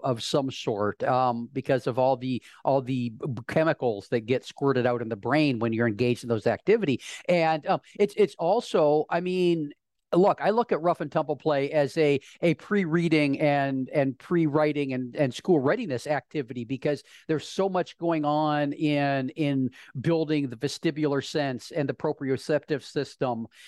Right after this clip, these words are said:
that, uh, that, that sense of balance and that sense of, of knowing where your body is and how much pressure you're using when you're, when you're gripping things and all of those things that are so important to, to kids being able to, to sit down and be still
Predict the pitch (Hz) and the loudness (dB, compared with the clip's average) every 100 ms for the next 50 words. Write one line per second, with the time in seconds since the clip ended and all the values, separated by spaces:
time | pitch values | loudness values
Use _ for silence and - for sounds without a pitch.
0 | - - 139 135 123 - 139 123 120 123 | -18 -6 -2 0 -2 -2 -2 0 0 -2
1 | 131 139 123 127 - 143 - 120 135 131 | -2 -2 -2 -4 -2 -4 -2 -2 0 0
2 | 135 123 113 131 123 123 - 131 - 123 | -2 -4 -8 -6 -4 -4 -4 -4 -2 -4
3 | 110 151 113 123 131 131 120 123 127 127 | -4 -6 -4 -2 -2 -2 -2 -2 0 -4
4 | 104 113 131 123 120 107 120 101 127 123 | -2 -4 -4 -4 -4 -4 -6 -4 -4 -4
5 | - - 139 - 143 123 117 123 127 123 | -8 -6 -6 -2 -2 0 0 0 0 0
6 | 120 123 117 117 - - 143 135 135 143 | -2 0 0 -2 -4 -4 0 2 2 0
7 | 147 156 131 131 123 131 143 147 143 143 | 0 -2 0 -2 0 0 2 2 2 0
8 | 143 160 135 135 123 - 175 160 135 - | -2 -2 -2 -2 -6 0 0 2 -2 0
9 | 156 180 160 135 - - - - - 151 | 0 0 -2 -4 -6 -12 -20 -12 0 4
10 | 139 135 147 - 151 139 120 - 139 131 | 4 4 0 4 2 2 -4 -4 -2 0
11 | 135 131 131 123 143 131 120 - - - | 2 2 0 0 2 4 4 0 -10 0
12 | 156 - 175 - 143 127 127 120 113 135 | 0 2 0 0 0 0 -2 -4 -2 -4
13 | - - 160 143 127 120 | -4 0 4 4 4 2